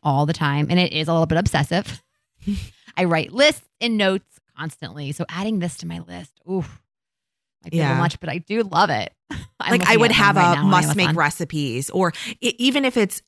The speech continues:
Speaker 2: January and I just had the best, whatever, side dish at so-and-so's Christmas, I would write it and for next year and be like,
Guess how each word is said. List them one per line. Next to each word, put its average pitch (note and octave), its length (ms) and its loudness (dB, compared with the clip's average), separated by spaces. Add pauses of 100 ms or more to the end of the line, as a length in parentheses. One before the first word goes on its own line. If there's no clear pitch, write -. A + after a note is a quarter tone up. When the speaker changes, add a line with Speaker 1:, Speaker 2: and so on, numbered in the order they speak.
Speaker 2:
January E3+ 880 2
and F3+ 120 4
I F3 100 4
just F3+ 180 -2
had F3+ 340 2
the E3 160 0
best, - 680 0 (300)
whatever, B2+ 640 -2 (240)
side E3 400 2
dish C3+ 340 0
at C#3 220 2
so-and-so's E3+ 520 2
Christmas, E3 480 -2
I E3 120 4
would E3 280 2
write F3 220 4
it A#2 160 0
and D3+ 220 -4
for F#3 100 0
next G3 320 0
year D#3+ 60 0
and D#3 80 0
be D#3 80 2
like, D3+ 200 0